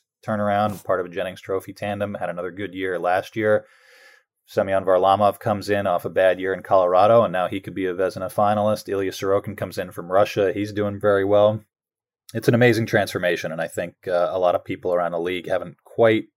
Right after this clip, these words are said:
caught up to the fact that the Islanders maybe have the best goaltending now in the, in this East Division, um, just because they can plug in different guys. So, yeah, I'd, I'd say Varlamov gets to be a finalist for the Vezina.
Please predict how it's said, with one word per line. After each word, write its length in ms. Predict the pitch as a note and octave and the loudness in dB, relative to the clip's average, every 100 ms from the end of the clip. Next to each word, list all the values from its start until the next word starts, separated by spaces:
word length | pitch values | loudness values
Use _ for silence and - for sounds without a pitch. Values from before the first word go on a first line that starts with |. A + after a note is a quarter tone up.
| _ | _
caught 200 | - G2+ | 4 4
up 140 | F#2+ | 4
to 60 | - | -2
the 80 | F2 | -6
fact 280 | F2+ E2 - | 0 0 -2
that 100 | F2 | -6
the 120 | F2 | -2
Islanders 360 | F2+ F2 F2 | -2 -2 -6
maybe 320 | F2+ F2+ F#2 F#2+ | -8 -8 -6 -6
have 140 | F2+ | -6
the 60 | F2+ | -4
best 260 | - - | -4 -4
goaltending 480 | F2+ F#2 - F2+ F2 | -6 -8 -6 -8 -8
now 260 | F2 F2 F2+ | -8 -8 -8
in 80 | |
the, 180 | F2 E2 _ | -10 -18 _
in 180 | A2 G2 | -12 -10
this 260 | E2+ - - | -10 -12 -14
East 240 | G2+ - | -12 -12
Division, 480 | E2+ F#2 F2 F2+ F2 _ - - - _ | -12 -10 -12 -14 -20 _ -20 -20 -20 _
um, 380 | F2 F2 F2 F2 _ _ | -4 -4 -4 -10 _ _
just 180 | G2 - | -10 -8
because 240 | G2 G#2 | -4 -2
they 140 | G2+ | -2
can 200 | F#2+ F#2+ F2 | -6 -10 -10
plug 300 | - F#2+ F#2 | 0 0 2
in 320 | G#2 F#2 F#2+ | -2 -4 -8
different 260 | G2 F#2+ E2+ | -10 -10 0
guys. 280 | G2+ E2+ - | 2 2 2
So, 60 | |
yeah, 200 | F2+ F2+ | 0 2
I'd, 140 | F#2 - - | 2 -2 0
I'd 200 | B2+ C3+ | 2 4
say 340 | D#3 B2+ B2 B2 - - - _ - | 6 6 6 2 -16 -20 -20 _ 2
Varlamov 460 | A#2 B2+ B2+ A#2 | 6 8 8 4
gets 200 | B2+ A2 | 2 0
to 60 | G#2+ | 0
be 100 | G#2+ | 0
a 40 | |
finalist 380 | - A2 G#2+ G2+ | 4 4 4 0
for 80 | F#2 | -4
the 60 | |
Vezina. 560 | F2+ G#2+ G#2 A2+ G#2 G2+ | 2 4 4 2 2 -2